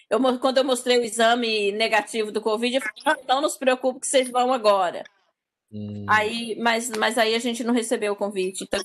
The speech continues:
Speaker 1: tava nesse impasse. Tá bom.
Speaker 2: É, se eu tiver
Speaker 1: Tem
Speaker 2: alguma desistência hoje, eu te dou um toque.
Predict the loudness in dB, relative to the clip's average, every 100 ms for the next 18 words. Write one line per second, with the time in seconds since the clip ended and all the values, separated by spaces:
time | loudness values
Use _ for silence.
0 | 2 2 2 0 -2 -2 0 2 0 -2
1 | -10 -12 _ -2 0 0 -2 -4 -12 -6
2 | -4 -4 -4 -4 -2 -2 -2 -6 -10 -4
3 | -4 -4 -4 -4 -4 -4 -2 -2 -4 -8
4 | -6 -6 -2 -4 -4